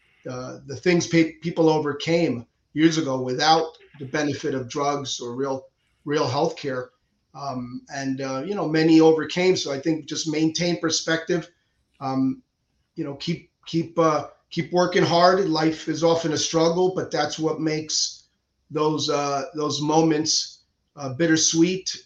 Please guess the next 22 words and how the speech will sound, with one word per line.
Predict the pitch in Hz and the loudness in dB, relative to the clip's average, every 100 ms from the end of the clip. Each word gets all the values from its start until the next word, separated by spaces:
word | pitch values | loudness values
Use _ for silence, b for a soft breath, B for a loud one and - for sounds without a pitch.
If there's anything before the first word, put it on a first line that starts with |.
| _ | _
is | 135 143 135 | -10 -8 -6
when, | 139 139 139 139 | -4 -4 -4 -4
uh, | 135 135 127 123 _ | -4 -4 -6 -10 _
you, | 151 156 160 | -20 -20 -10
you | 151 | -6
work | 156 156 | -4 -4
hard | 160 156 156 | 0 0 0
for, | - 139 131 - _ _ _ | -4 -6 -6 -10 _ _ _
for | _ 143 139 | _ -8 -6
what, | 135 139 - | -4 -6 -8
what | 143 139 135 151 | -10 -10 -10 -8
rewards | 143 143 147 135 | -6 -2 -2 -2
you | 151 139 | -4 -6
may, | 135 135 135 | -4 -4 -4
uh, | 131 | -6
gather | 131 139 143 | -6 -4 -4
for | 139 - | -6 -6
you | 131 143 | -2 -2
and | 135 | -2
your | 127 | -2
loved | 131 156 160 | -2 -2 0
ones. | 165 165 - - | 0 -2 -6 -12